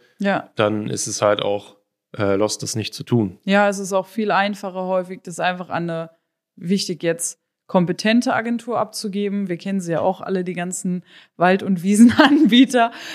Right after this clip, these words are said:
Speaker 1: äh, das ist wirklich eine kompetente Agentur abzugeben, weil du hast ab Tag eins einfach einen wahnsinnigen Uplift. Und dann aber auch das Thema, den Leuten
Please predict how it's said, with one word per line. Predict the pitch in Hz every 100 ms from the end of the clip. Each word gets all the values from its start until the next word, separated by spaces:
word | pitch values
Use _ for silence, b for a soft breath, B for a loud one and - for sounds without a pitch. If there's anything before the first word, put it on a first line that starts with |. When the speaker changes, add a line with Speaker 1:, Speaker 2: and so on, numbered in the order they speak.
| B
Speaker 1:
äh, | - 190
das | 196 196
ist | 196
wirklich | 202 196
eine | 175
kompetente | 175 185 170 202 220
Agentur | 175 165 175 233
abzugeben, | 185 165 - - 160 151 156
weil | 160
du | 170
hast | 180
ab | - -
Tag | - 214 214
eins | - 233 269 -
einfach | 185 180 170
einen | 170 170 180 - _
wahnsinnigen | 160 180 208 254 220 214 208
Uplift. | 175 - 156 -
Und | 180 165
dann | 233 311
aber | - 202 196
auch | 208 247 302 - _
das | 202 196
Thema, | - 247 233 214 208 - 185
den | - 196
Leuten | 196 196